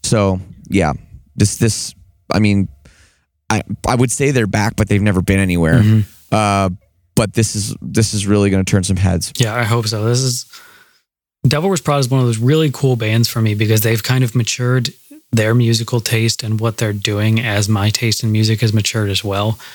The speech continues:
Speaker 2: And it's just super, super cool. Really happy for these guys.
Speaker 1: Yep, totally agree.
Speaker 2: Uh, and last one, we have an announcement of a split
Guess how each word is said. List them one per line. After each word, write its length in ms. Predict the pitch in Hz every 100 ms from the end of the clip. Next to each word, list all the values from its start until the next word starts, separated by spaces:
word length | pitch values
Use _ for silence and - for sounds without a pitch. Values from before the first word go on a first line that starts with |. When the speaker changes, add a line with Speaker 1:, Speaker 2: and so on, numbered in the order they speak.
| - _
Speaker 2:
And 160 | 110 104
it's 160 | 104 -
just 180 | 110 -
super, 280 | 123 107
super 300 | 107 - 107
cool. 340 | - - 131 120 - _
Really 220 | 113 101
happy 280 | 98 104 110
for 160 | 107 127
these 160 | 120
guys. 420 | - 123 117 - - _ _ _
Speaker 1:
Yep, 200 | 92 101 - - - - -
totally 280 | - 104 101
agree. 200 | 95 95 -
Speaker 2:
Uh, 220 | 117 117
and 240 | 123 127 120
last 420 | 120 170 175 -
one, 340 | 110 107 120 - _
we 160 | 120 165
have 100 | 202
an 100 | 151
announcement 560 | 127 143 170 131 107 -
of 80 | 110
a 60 |
split 640 | 104 - - - 139 165